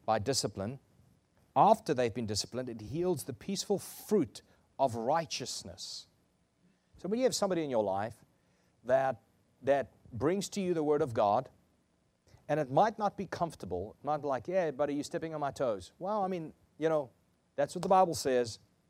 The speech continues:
and I just want to bring to you what the Bible says about what's going on in your life. You can have one of two responses. You can get angry at that person,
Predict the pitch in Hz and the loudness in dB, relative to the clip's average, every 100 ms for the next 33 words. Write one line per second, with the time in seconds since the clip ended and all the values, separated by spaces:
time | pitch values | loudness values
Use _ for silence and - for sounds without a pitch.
0 | _ _ _ _ - 107 151 147 180 147 | _ _ _ _ -2 2 4 2 -2 -2
1 | 165 170 - 147 135 117 127 135 120 - | -2 -4 -2 -2 -2 -2 0 0 0 -4
2 | 120 104 117 120 117 101 _ _ _ - | -4 -2 2 2 0 -4 _ _ _ -10
3 | 117 - 131 123 120 107 107 117 127 104 | -8 -2 -2 0 -2 -2 0 2 2 2
4 | 95 - _ _ _ _ _ _ _ _ | -6 -14 _ _ _ _ _ _ _ _
5 | _ _ _ _ _ _ _ _ _ _ | _ _ _ _ _ _ _ _ _ _
6 | _ _ _ _ _ _ - 151 185 180 | _ _ _ _ _ _ 2 4 6 4
7 | 160 226 202 - 180 135 - 160 127 107 | 6 6 4 2 0 0 2 2 0 -4
8 | 113 107 120 127 160 180 147 104 98 101 | -6 -4 -4 -2 -2 0 0 0 -2 -4
9 | 98 117 143 | -6 -8 -14